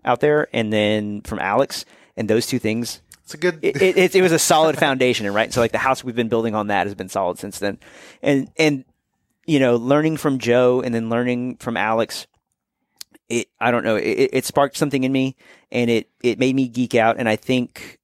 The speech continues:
Speaker 1: the reason I bring up golf is because for me, it's, like, the same mental game of golf i-, is long range.
Speaker 2: Mm-hmm.
Speaker 1: So the way that we think about, like, in golf, we work from the green back. So it's like, you know, this is where the pin is, and this is where it's at on the green. And so how do I work my way back from there to,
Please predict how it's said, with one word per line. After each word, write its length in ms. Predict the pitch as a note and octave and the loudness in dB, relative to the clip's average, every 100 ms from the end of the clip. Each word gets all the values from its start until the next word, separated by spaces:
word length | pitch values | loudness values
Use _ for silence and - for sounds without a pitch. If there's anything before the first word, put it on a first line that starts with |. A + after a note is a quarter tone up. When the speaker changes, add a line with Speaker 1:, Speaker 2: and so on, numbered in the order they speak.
| - | -10
Speaker 1:
the 260 | - - | -6 -2
reason 200 | B2+ C3 | 0 2
I 20 | B2 | 2
bring 140 | A#2+ | 2
up 100 | A2 | 0
golf 260 | A2 A2 A2+ | 2 2 0
is 60 | |
because 400 | G2+ A2+ G#2+ - _ | -8 -6 -8 -10 _
for 160 | - | -4
me, 240 | A2+ A2+ A#2 | -2 0 0
it's, 180 | - - | -2 -6
like, 140 | A2+ | -4
the 100 | A2 | -4
same 480 | - A2+ A2+ A2+ A2 - - _ A2+ | -4 -2 0 -2 -6 -14 -20 _ -2
mental 340 | C3 C3 D3 | 0 2 2
game 240 | C3+ C3+ | 2 2
of 100 | A#2+ F#2+ | 0 2
golf 440 | G#2+ B2+ - - _ - | 2 2 0 -20 _ -8
i-, 120 | - - | -8 -6
is 200 | A2+ A2+ | -2 -2
long 220 | A2 G#2 G2 | 0 0 0
range. 400 | G2 A2 G#2+ - | -6 -8 -12 -18
Speaker 2:
Mm-hmm. 280 | G#2+ A2 G2+ | -20 -18 -4
Speaker 1:
So 120 | B2+ | 0
the 100 | A#2 | 4
way 180 | A#2 A#2+ | 4 2
that 100 | A#2+ | 0
we 100 | A#2+ | -2
think 220 | B2+ A#2+ | -2 0
about, 280 | A#2 A2 - | 2 2 0
like, 160 | A2+ - A#2 | -4 -4 -6
in 140 | - A2+ | -4 0
golf, 320 | A#2+ A2+ - | 2 2 0
we 80 | A#2 | -2
work 240 | G#2+ A2+ | -2 -2
from 100 | - | -4
the 80 | A2+ | -6
green 220 | G#2 G2 | -6 -6
back. 360 | F#2+ F#2 A#2 - _ _ | -4 -2 -4 -6 _ _
So 160 | - A#2 | -2 0
it's 100 | - | 0
like, 160 | G2 - | -6 -4
you 120 | B2 | -2
know, 120 | G#2 | -2
this 240 | - A#2+ | 0 0
is 100 | C3 | 2
where 120 | A#2+ A2 | 2 2
the 80 | |
pin 200 | - B2 | 2 2
is, 300 | C3 C3+ B2 - | 4 2 0 -8
and 120 | A2+ | -4
this 120 | A2 | -2
is 80 | - | 0
where 80 | A2+ | 0
it's 80 | G#2+ | 2
at 100 | G#2+ | 0
on 60 | |
the 60 | G#2 | 0
green. 280 | G2 A2+ A#2+ | -2 -2 -2
And 80 | A2 | -2
so 80 | |
how 120 | G#2 A#2 | 0 2
do 60 | |
I 60 | G#2+ | 2
work 180 | G2+ G2 | 0 -2
my 80 | G2+ | 0
way 140 | G2 | 0
back 280 | F#2 F2+ F#2+ | 0 -2 -2
from 100 | A#2 | -2
there 120 | A2+ | -4
to, 160 | G#2+ | -4